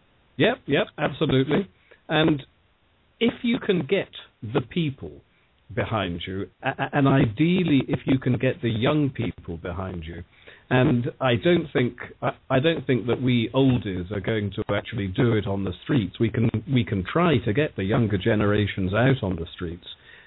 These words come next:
but the problem we have with the young,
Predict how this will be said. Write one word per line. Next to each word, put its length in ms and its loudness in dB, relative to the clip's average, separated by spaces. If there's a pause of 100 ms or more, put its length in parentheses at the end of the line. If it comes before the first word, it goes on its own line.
(140)
but 120 2
the 100 0
problem 600 2
we 160 2
have 260 0
with 160 -4
the 100 -6
young, 520 -2